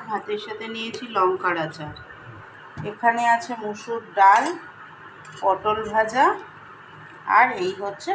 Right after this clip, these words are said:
পনিরের তরকারি। চলো খাওয়াটা শেষ করি। রাত্রি বাজে সাড়ে এগারোটা।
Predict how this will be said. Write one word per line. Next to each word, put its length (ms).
পনিরের 500
তরকারি। 480
চলো 280
খাওয়াটা 420
শেষ 320
করি। 280
রাত্রি 400
বাজে 300
সাড়ে 300
এগারোটা। 520